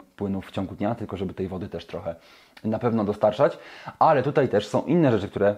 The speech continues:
wpływają korzystnie na nasze nawodnienie, bo jest to, są to na przykład owoce czy zupy, tak? Jeżeli spożywamy dużo zup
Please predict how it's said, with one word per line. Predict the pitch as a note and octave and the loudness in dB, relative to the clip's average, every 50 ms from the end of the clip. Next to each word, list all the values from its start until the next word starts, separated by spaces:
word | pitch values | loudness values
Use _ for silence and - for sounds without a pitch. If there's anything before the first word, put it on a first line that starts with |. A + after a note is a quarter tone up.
| - | -2
wpływają | - _ A2+ G#2+ G#2+ G#2 G2 G2+ | -8 _ 0 2 2 2 2 0
korzystnie | G#2 - G2 A2 - - G2+ G#2 | -2 -4 -4 -4 -4 -4 -4 -4
na | G#2 | -4
nasze | G2+ - - G2+ | -4 -6 -4 -4
nawodnienie, | G#2 G2 F#2+ F#2+ F2 G2 F#2+ G#2 C3 - - - - - - - | -4 -4 -4 -6 -6 -4 -2 -2 -2 -2 -4 -8 -16 -20 -14 -6
bo | G2+ A2+ B2+ C#3 - - G#2+ | 0 2 2 2 2 0 -2
jest | G#2+ G2+ G2 A2+ A#2 A#2+ - - | -4 -2 0 -2 -2 -2 -2 -6
to, | A2+ G#2 | -8 -4
są | - B2+ A#2+ | -4 -4 -2
to | - A#2 | -2 -2
na | G#2+ | -4
przykład | G#2 - - G#2+ - G2+ | -4 0 -2 0 2 4
owoce | A#2 G#2 A2+ A2+ A2 - C3 | 4 4 4 2 2 0 -2
czy | - - C3 | 0 0 2
zupy, | A#2 D#3 C#3+ - - E2+ | 2 2 2 0 -2 -4
tak? | - - G#2 - - | -2 -2 -2 -2 -4
Jeżeli | G2+ G#2 A2 G#2+ | -4 -4 -4 -4
spożywamy | - - G#2 F#2 G#2 A2 G#2+ G#2+ G#2 | -6 -10 -10 -8 -4 -4 -2 -2 -2
dużo | G2 A2 G#2 A2 G#2 | -2 -2 -2 -2 -2
zup | F2 F#2+ A2+ B2 A#2+ | 0 0 -2 -2 -2